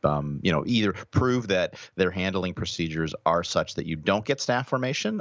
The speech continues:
um, or, uh, come up with some, some mitigation. So even though, you know, we, we might think of staphylococcal food poisoning,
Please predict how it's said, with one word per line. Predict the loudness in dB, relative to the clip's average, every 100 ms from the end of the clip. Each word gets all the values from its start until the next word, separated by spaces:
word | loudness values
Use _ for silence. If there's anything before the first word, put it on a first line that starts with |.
| 0
um, | 2 2 0
or, | 2 4 2 -2 -10 0
uh, | 0 0
come | 0 0
up | 0
with | -4
some, | 0 -2 -2 -2
some | 0 2
mitigation. | 0 0 -2 -2 -4 -2
So | 2 2 2
even | 0 2
though, | 2 0 -6 -10 -2
you | 2
know, | 2 0 0
we, | 0 2
we | 2
might | 2 0
think | -2 -2
of |
staphylococcal | 0 0 0 0 0 0 -2
food | -2 -2
poisoning, | 0 0 -2 -4